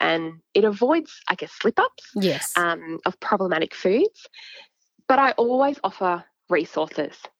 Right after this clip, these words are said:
Speaker 1: You need to be, you need to offer guidelines, um, and be specific and make sure that you're preparing them with,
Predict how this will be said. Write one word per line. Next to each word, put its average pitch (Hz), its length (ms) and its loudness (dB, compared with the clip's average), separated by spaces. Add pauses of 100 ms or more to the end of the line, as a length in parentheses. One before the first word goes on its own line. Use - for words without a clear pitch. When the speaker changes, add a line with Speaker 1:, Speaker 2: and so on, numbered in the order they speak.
Speaker 1:
You 196 120 4
need 196 280 4
to 214 220 2 (200)
be, 170 220 4
you 202 80 2
need 208 160 4
to 220 100 -8
offer 196 200 -6 (160)
guidelines, 175 760 0
um, 165 340 -4
and 202 160 -2
be 202 140 2
specific - 680 -4 (480)
and 175 500 -2
make 196 320 -2
sure 170 280 0
that 170 120 0
you're 160 140 0
preparing 165 600 -2
them 147 220 -4
with, - 220 -6